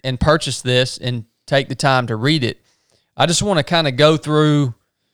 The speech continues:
um, you've got it broken down here into chapters,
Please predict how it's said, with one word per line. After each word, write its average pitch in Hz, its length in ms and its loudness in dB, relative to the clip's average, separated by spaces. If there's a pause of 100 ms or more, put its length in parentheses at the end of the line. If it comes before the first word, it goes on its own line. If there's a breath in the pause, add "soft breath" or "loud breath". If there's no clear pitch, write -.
(360)
um, 123 500 4 (1200)
you've 139 180 -2
got 156 160 4
it 131 80 2
broken 135 340 4
down 135 220 6
here 139 160 0
into 123 120 -4
chapters, 127 520 0